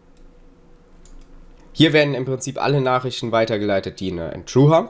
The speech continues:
Die interessieren uns nicht. Uns interessiert ja nur die False-Meldung, also wenn die Scharfschaltung aufgehoben wird, die geben wir jetzt hier auch auf den Blinker-Baustein.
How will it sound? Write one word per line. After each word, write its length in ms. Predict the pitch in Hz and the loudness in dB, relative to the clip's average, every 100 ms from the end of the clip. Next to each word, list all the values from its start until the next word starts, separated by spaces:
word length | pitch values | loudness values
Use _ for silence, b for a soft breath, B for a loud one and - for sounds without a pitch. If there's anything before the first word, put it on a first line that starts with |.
| - | -4
Die 80 | 110 | -4
interessieren 440 | 104 98 123 147 | -4 -4 0 0
uns 200 | 170 - | 0 0
nicht. 220 | 190 - B B B | -2 -4 B B B
Uns 220 | 127 135 | 0 4
interessiert 420 | 131 120 113 143 | 2 2 0 0
ja 120 | 127 113 | 2 2
nur 180 | 127 | 2
die 120 | 123 107 | 0 0
False-Meldung, 720 | 127 151 196 - 104 123 139 | 2 2 2 -4 -6 -6 -4
also 160 | 110 104 | -6 -6
wenn 100 | 104 | -6
die 80 | |
Scharfschaltung 560 | 98 117 135 - 101 95 | -4 -2 -2 -2 -6 -2
aufgehoben 640 | - 190 - 113 110 104 | 0 0 0 -2 -2 -2
wird, 240 | 113 143 - b b - | -2 -2 -6 b b -10
die 80 | 120 | 0
geben 220 | 123 120 | 0 4
wir 100 | 110 | 2
jetzt 160 | 107 - | 2 2
hier 160 | 80 | 4
auch 120 | 127 | 4
auf 120 | 170 165 | 0 -4
den 140 | 156 | -4
Blinker-Baustein. 920 | 147 156 165 147 151 147 147 147 143 | -4 -4 -2 0 -2 0 -2 -2 -4